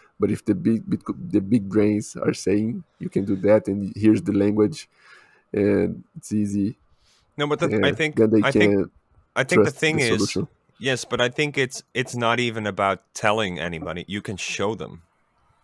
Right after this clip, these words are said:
Speaker 2: I think that's the difference now. With,
Speaker 1: Yeah.
Speaker 2: if, if you have a little bit of, if you have some impl-, implementation in, in,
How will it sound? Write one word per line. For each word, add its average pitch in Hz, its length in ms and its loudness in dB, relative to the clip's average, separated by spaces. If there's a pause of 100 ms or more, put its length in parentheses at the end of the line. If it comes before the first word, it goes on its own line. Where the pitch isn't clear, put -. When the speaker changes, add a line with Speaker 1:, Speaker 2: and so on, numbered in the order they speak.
(720)
Speaker 2:
I 110 80 0
think 139 180 0
that's 127 220 2
the 107 80 -6
difference 104 400 -2
now. 71 220 -10 (1900)
With, 131 200 8
Speaker 1:
Yeah. - 120 8
Speaker 2:
if, 156 220 2 (120)
if 151 200 2
you 175 120 4
have 139 320 4
a 123 80 2
little 120 280 4
bit 147 160 4
of, 131 140 0 (380)
if 117 160 -8
you 135 100 -2
have 117 260 2
some 123 340 0
impl-, 123 380 -6
implementation 104 800 -6
in, 90 220 -8
in, 92 120 -10